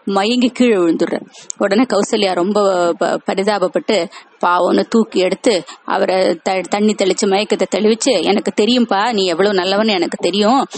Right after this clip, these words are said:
சும்மாதான் நான் கேட்டேன், அதை நீ இவ்வளவு தூரமா எடுத்துட்டு, அஹ், நீ ரொம்ப மனசு வருத்தப்படாத, அஹ், நடந்தது நடந்து போச்சு, கவலைப்படாத,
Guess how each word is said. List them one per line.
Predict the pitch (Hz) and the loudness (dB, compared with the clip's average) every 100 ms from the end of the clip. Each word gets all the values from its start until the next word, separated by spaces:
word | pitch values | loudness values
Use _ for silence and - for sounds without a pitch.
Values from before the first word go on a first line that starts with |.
| - - - | -14 -6 2
சும்மாதான் | 220 226 240 | 2 2 0
நான் | 220 202 | -2 -2
கேட்டேன், | 190 185 220 233 | -2 -2 -2 -2
அதை | 170 190 | 0 0
நீ | 190 | 0
இவ்வளவு | 175 190 208 | 2 2 2
தூரமா | 196 226 233 | 2 2 0
எடுத்துட்டு, | 214 - 214 214 339 - - _ - | 0 -2 0 2 0 -2 -20 _ -4
அஹ், | - 202 196 196 180 - 170 160 | -2 0 0 2 2 2 2 2
நீ | 175 196 | 2 2
ரொம்ப | 190 214 | 2 2
மனசு | 185 214 - | 2 0 2
வருத்தப்படாத, | 196 190 233 190 180 180 247 196 - - _ | 0 0 -2 -2 0 0 0 0 -6 -20 _
அஹ், | - 190 180 175 | -2 0 0 0
நடந்தது | 202 254 262 247 | 0 2 2 2
நடந்து | 196 190 220 | 0 0 0
போச்சு, | 190 175 294 302 170 | 0 -2 0 0 0
கவலைப்படாத, | 226 233 208 190 175 254 254 | 0 0 0 -2 2 2 0